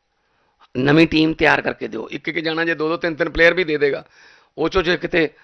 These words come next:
ਸੱਤ ਅੱਠ ਹੋਰ ਨਿਕਲ ਆਏ ਨੈਸ਼ਨਲ ਵਾਸਤੇ, ਬੈਂਚ ਸਟਰੈਂਥ ਬਣ ਗਈ, ਤਾਂ ਸਾ-, ਇਹ ਆਪਣੀ ਪ੍ਰਾਪਤੀ ਹੋਊਗੀ। ਫਿਰ ਤੁਸੀਂ ਛੁੱਟੀਆਂ ਲੈਣੀਆਂ ਹੋਣਗੀਆਂ ਜਾਂ ਕਿਤੇ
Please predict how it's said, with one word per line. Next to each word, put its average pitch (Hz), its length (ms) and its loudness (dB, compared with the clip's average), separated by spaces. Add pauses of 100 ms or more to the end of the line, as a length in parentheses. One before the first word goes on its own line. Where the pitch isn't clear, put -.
(140)
ਸੱਤ - 340 0
ਅੱਠ - 120 0
ਹੋਰ 156 220 4
ਨਿਕਲ 165 240 0
ਆਏ 165 160 2
ਨੈਸ਼ਨਲ 139 420 -6
ਵਾਸਤੇ, 139 280 -4
ਬੈਂਚ 139 220 -6
ਸਟਰੈਂਥ 139 280 -8
ਬਣ 123 160 -8
ਗਈ, 127 140 -18 (460)
ਤਾਂ 151 60 -12
ਸਾ-, 165 200 -8
ਇਹ 202 180 4
ਆਪਣੀ 196 200 2
ਪ੍ਰਾਪਤੀ 147 340 -6
ਹੋਊਗੀ। 87 280 -18
ਫਿਰ - 120 -20 (880)
ਤੁਸੀਂ 139 160 -4
ਛੁੱਟੀਆਂ 185 360 0
ਲੈਣੀਆਂ 143 280 0
ਹੋਣਗੀਆਂ 143 380 -4
ਜਾਂ 156 120 -8
ਕਿਤੇ 151 300 -8